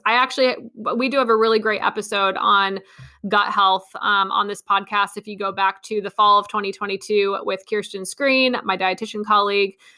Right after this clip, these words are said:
um, she's really great and she helped me dive into that topic. So if you wanna focus on your gut health, you don't need a greens powder supplement. Go back and listen to that episode,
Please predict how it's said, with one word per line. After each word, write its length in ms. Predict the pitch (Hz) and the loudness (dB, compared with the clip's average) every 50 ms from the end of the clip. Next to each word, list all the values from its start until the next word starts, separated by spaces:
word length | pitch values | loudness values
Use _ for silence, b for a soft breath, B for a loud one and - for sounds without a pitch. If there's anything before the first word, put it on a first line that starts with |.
| b - | b 0
um, 400 | - 208 196 185 180 190 233 - | 4 4 4 4 2 -2 -8 -6
she's 240 | - - 254 226 240 | -4 -2 0 2 4
really 180 | 240 226 214 | 4 4 4
great 240 | 208 202 196 196 190 | 2 2 0 0 0
and 100 | - 202 | -2 -6
she 140 | - - 214 | -8 -6 -4
helped 200 | 185 202 214 214 | -2 -2 -2 -2
me 80 | 202 | -4
dive 220 | 185 190 185 190 190 | -4 -2 -2 -2 -2
into 180 | 190 185 - | -6 -8 -6
that 180 | 202 208 208 196 | -2 -2 -2 0
topic. 420 | - 220 220 220 220 233 233 233 | 2 2 2 2 2 0 -2 -2
So 360 | - - 220 202 202 196 190 b b b b b b b b b _ _ _ - | -2 0 2 4 4 4 2 b b b b b b b b b _ _ _ -2
if 140 | 226 220 | 0 2
you 80 | 247 269 | 4 4
wanna 240 | 330 381 415 403 381 | 6 6 6 4 4
focus 400 | 359 - 330 320 311 339 311 - | 4 4 2 2 2 0 -2 -2
on 180 | 302 285 277 | -2 -2 -2
your 80 | 247 240 | -4 -4
gut 300 | 220 262 294 277 - 226 | -2 0 0 0 2 2
health, 280 | 233 226 214 214 202 - | 2 4 4 4 2 0
you 100 | 220 214 | -2 0
don't 200 | 269 302 311 262 | 2 2 2 0
need 160 | 311 302 285 | -2 -6 -4
a 60 | 269 | -2
greens 260 | 233 262 262 254 240 | 0 0 0 0 0
powder 240 | 247 247 220 208 208 | 0 -2 0 0 -2
supplement. 520 | 208 214 202 196 202 190 196 190 190 - | -2 -4 -4 -4 -6 -6 -6 -6 -6 -4
Go 180 | 190 214 226 247 | -4 -2 -2 0
back 240 | 247 233 233 226 233 | 2 0 0 0 0
and 80 | 214 | -2
listen 240 | 214 208 214 226 220 | -2 -2 -4 -4 -4
to 80 | 220 233 | -2 0
that 160 | 214 226 226 | 0 2 0
episode, 600 | 226 233 - 240 233 - 247 240 240 247 247 240 | 0 0 -2 -4 -2 0 2 4 4 4 2 0